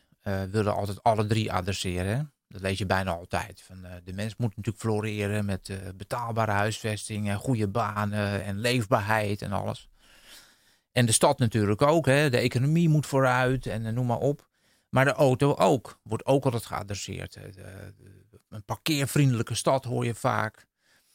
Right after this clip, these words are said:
En, eh, vrije mobiliteitskeuzes en geen files natuurlijk. En dan kom je, eh, notas die dat zeggen of verkiezingsprogramma's komen dan echt op het terrein van de onmogelijkheden.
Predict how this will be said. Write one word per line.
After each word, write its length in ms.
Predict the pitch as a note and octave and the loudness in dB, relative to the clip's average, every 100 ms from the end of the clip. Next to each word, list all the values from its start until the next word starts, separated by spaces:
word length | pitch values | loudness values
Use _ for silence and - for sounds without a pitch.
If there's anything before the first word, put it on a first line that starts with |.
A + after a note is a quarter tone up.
| _ - | _ -8
En, 320 | A2+ G#2+ G#2+ | -4 -4 -2
eh, 420 | G#2 F#2+ F#2+ F#2 F#2+ | -2 -2 -4 -8 -6
vrije 400 | - C#3 C#3+ B2+ | -2 0 2 2
mobiliteitskeuzes 1300 | A#2+ A2 A2 C3+ A#2+ B2+ - B2 A2+ G#2+ A2 A2 - | 2 0 -2 0 0 -2 0 2 2 0 -2 -2 -8
en 140 | G#2+ | -4
geen 260 | F#2+ C#3 B2 | 0 2 2
files 360 | D3 C3 B2+ | 2 2 2
natuurlijk. 500 | B2+ A#2 A#2 G#2+ A#2 - - - - - - - | 0 -2 -2 -4 -8 -14 -20 -20 -20 -20 -18 -4
En 140 | A#2+ | 4
dan 280 | C#3 E3 - _ | 6 4 0 _
kom 220 | - D#3 C#3+ | 0 4 4
je, 200 | C3+ - _ _ - | 2 0 _ _ -4
eh, 180 | A#2+ A#2+ | -2 0
notas 340 | A#2+ C#3+ D#3 B2 | 2 2 2 0
die 140 | B2+ | 2
dat 200 | C#3 E3+ | 4 4
zeggen 260 | D#3 C#3 - | 2 0 -2
of 80 | - | -8
verkiezingsprogramma's 760 | - A#2+ A#2+ - A2 G#2+ A2 | -8 -4 -4 -2 0 2 4
komen 260 | A2+ G#2 G2+ | 2 2 2
dan 160 | G2+ | 0
echt 360 | G#2+ G2+ - - | 0 -4 -6 -8
op 140 | G2+ | -6
het 100 | G2+ | -4
terrein 340 | G#2 G2+ F#2+ F#2+ | 0 2 2 0
van 180 | G2 | -2
de 120 | F#2+ F#2 | -4 -2
onmogelijkheden. 840 | G#2 G2+ G2 F#2 F#2+ F#2 F#2 | 2 2 2 -2 -8 -6 -8